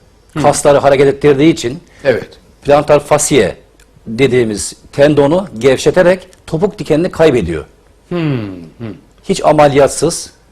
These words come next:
Speaker 1: Evet.
Speaker 2: e, kırdırma işlemi yaptırmadan, e, bu terlik
Speaker 1: Evet.
Speaker 2: sayesinde Türkiye'de birçok profesörümüz, hocamız, üniversitelerden,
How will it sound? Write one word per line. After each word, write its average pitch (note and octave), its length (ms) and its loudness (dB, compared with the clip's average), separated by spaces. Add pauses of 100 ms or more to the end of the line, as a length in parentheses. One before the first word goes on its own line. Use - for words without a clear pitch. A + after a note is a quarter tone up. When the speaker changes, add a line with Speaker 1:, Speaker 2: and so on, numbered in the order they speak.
(120)
Speaker 1:
Evet. B2+ 240 -4
Speaker 2:
e, A#2+ 320 -6
kırdırma D#3 420 0
işlemi C3 300 -2
yaptırmadan, F3+ 600 0 (380)
e, C#3 140 -8
bu D3+ 60 -6
terlik E3 200 4
Speaker 1:
Evet. F#3 120 -2
Speaker 2:
sayesinde C#3 640 0 (160)
Türkiye'de E3 600 0 (300)
birçok F3+ 460 -2
profesörümüz, C#3 800 0
hocamız, C3+ 600 2
üniversitelerden, D3 840 0